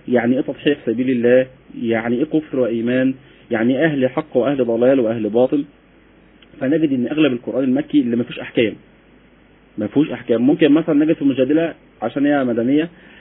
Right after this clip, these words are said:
ففيها شوية أحكام، لكن تج-، تجدوا باقي، باقي الصور ع-، جزء عامة كله، جزء قد سمع،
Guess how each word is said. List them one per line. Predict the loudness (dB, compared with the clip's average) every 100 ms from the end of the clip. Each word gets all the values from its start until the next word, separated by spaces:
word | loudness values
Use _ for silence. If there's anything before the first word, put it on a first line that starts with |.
| -20 -20 -6
ففيها | -2 2 4 4 2
شوية | 2 0 0
أحكام، | -2 -4 -2
لكن | -4 -2 -2 0
تج-، | 0 0 -2
تجدوا | 0 2 2 2
باقي، | 0 0 -2
باقي | -4 -6
الصور | -4 0 2 0 -6 _ _ _ _ -8
ع-، | -2 -2 -2
جزء | -2 0 2
عامة | 2 2
كله، | 0 0 2
جزء | 2 0 -2
قد | -4 -4
سمع، | -2 -2 -2